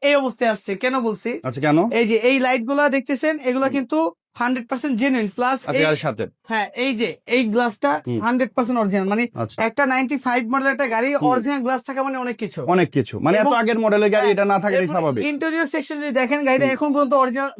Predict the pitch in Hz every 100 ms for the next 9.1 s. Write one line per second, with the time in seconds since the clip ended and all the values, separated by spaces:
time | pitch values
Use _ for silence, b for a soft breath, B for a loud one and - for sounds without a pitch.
0 | 226 247 233 233 233 240 208 151 113 -
1 | 95 104 - - - 151 147 143 190 185
2 | 175 196 196 185 220 220 180 175 170 151
3 | 139 151 127 185 120 226 233 - 262 208
4 | - 240 208 - 254 285 294 285 302 277
5 | 285 269 240 226 240 233 226 226 208 208
6 | 196 180 151 147 147 147 208 202 208 160
7 | 127 113 214 269 277 277 269 220 277 294
8 | 262 254 254 285 302 339 _ _ _ 254
9 | 262